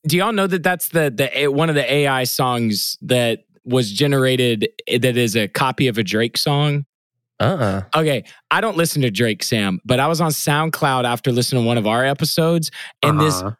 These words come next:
Speaker 1: random Drake song called Search and Rescue came on, and it was
Speaker 3: Yeah.
Speaker 1: a bop. I listened to it, like, eight times in a row, found out an A I made it.
Speaker 2: Wow.
Speaker 3: Uh,
Speaker 1: I'm so
Speaker 3: is it a
Speaker 1: sorry about your
Speaker 3: what?
Speaker 1: favorite,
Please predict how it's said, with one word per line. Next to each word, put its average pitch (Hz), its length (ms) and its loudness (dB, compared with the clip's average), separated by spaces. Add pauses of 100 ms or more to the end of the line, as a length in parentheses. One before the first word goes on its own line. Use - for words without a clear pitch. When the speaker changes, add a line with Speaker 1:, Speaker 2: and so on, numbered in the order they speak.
(380)
Speaker 1:
random 196 500 2
Drake 165 380 0
song 151 380 2
called 139 260 0
Search 165 360 0
and 147 120 2
Rescue 135 440 0
came 117 280 0
on, 98 280 0 (120)
and 143 140 2
it 180 220 0
was 160 140 4
Speaker 3:
Yeah. 104 100 0
Speaker 1:
a 123 120 0 (200)
bop. 127 500 0
I 143 140 0
listened 175 380 -4
to 180 120 -4
it, 143 100 0
like, 123 260 -2
eight 139 220 0
times 135 380 0
in 127 100 2
a 117 60 2
row, 110 320 0 (380)
found 151 300 0
out 143 160 0
an 123 120 0
A 117 240 0
I 107 200 -2
made 98 260 -2
it. 82 140 -8 (680)
Speaker 2:
Wow. 92 800 -2 (600)
Speaker 3:
Uh, 131 200 0
Speaker 1:
I'm 139 160 -2
so 151 200 0
Speaker 3:
is 131 140 2
it 131 40 2
a - 20 2
Speaker 1:
sorry 147 260 2
about 131 340 -2
your 139 120 4
Speaker 3:
what? 415 240 2
Speaker 1:
favorite, 131 480 0